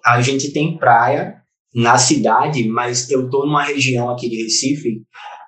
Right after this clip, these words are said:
que eu tô a alguns quilômetros da praia. Então, assim, é saber que tem, mas não tá tão perto, entendeu? Então, eu não frequento muito.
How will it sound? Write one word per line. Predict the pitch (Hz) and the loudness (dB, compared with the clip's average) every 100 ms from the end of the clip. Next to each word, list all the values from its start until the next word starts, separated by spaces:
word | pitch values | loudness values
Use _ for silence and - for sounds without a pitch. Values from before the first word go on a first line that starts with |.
| - | -2
que | 127 | 4
eu | 127 | 6
tô | 135 | 8
a | |
alguns | 135 147 196 | 6 4 2
quilômetros | - 202 135 120 107 113 113 | 2 2 2 0 -2 -6 0
da | 117 | 0
praia. | - 104 98 98 | 0 -2 -2 -4
Então, | 95 110 | -8 -6
assim, | 113 123 107 - | -4 -4 -6 -6
é | 117 | -2
saber | 117 151 135 147 | 2 4 4 4
que | 170 180 | 2 -2
tem, | 143 139 175 | -2 0 0
mas | 180 156 | 0 -2
não | 151 | -2
tá | 147 135 | -2 -2
tão | 165 - | -6 -4
perto, | 113 101 104 | 0 0 -2
entendeu? | 107 107 113 127 - _ _ _ | -8 -4 -4 -4 -8 _ _ _
Então, | 127 | 2
eu | 123 | 4
não | 131 | 2
frequento | 151 151 - 127 127 135 - _ _ | 0 -2 -2 -4 -2 -4 -6 _ _
muito. | 120 123 113 101 | -2 0 0 -4